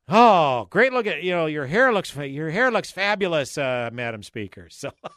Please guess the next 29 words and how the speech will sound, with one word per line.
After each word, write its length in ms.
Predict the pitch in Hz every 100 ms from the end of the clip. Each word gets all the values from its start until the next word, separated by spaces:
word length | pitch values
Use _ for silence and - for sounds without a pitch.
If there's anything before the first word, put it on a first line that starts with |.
| - - - - _ 262 - _ - -
uh, 120 | 240
you 140 | 220 247
know, 200 | 131 107
you 100 | -
bring 180 | 160 226
it 80 | 202
on 160 | 139 104
yourself. 500 | 87 - 104 71 - _ _ _ _ _ _ -
Uh, 180 | 151 143
salons 440 | - 175 214 226
in 80 | 185
San 200 | 196 190
Francisco 460 | 165 - 175 190 175
had 180 | 156
been 120 | 143 123
closed 640 | 139 139 139 143 - -
since 320 | - 131 107
March 400 | 123 143 147 -
and 120 | 127
were 140 | 113 113
only 280 | 147 170 160
notified 500 | 151 151 - 127 120
they 80 |
could 140 | 123 113
reopen 400 | 110 113 123 120
on 140 | 104
September 460 | 95 98 117 107 101
one 280 | 107 131 131
for 180 | 104